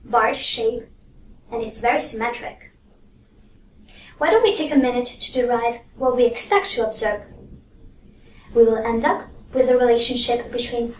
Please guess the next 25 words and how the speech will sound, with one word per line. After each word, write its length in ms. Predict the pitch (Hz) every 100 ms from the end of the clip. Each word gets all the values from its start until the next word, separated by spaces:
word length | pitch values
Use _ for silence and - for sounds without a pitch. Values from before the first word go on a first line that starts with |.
| -
the 100 | 214
mass 240 | 262 -
of 80 | 294
the 100 | 330
galaxy 640 | - - 233 - 330 - - _ _ _ -
and 140 | 254 294
the 60 |
velocity 680 | 370 285 220 - 262 277 254
of 120 | 269
stars 540 | - - 220 254 - - -
within 380 | 247 240 359 285
the 60 |
galaxy. 580 | - 196 190 - - - - - - - - - - - - - - - - - - -
We 100 | 302
can 160 | 349
refer 340 | 359 359 370 370
back 420 | 247 240 240 - - - -
to 400 | - 262 247 240
the 60 | 269
figure 320 | - 285 277
shown 380 | - 254 240 240
previously. 680 | 311 285 233 - 202 202 - - - - - - - - - - - - - -
The 120 | - 208
lower 280 | 220 277
plot 480 | - 330 359 - -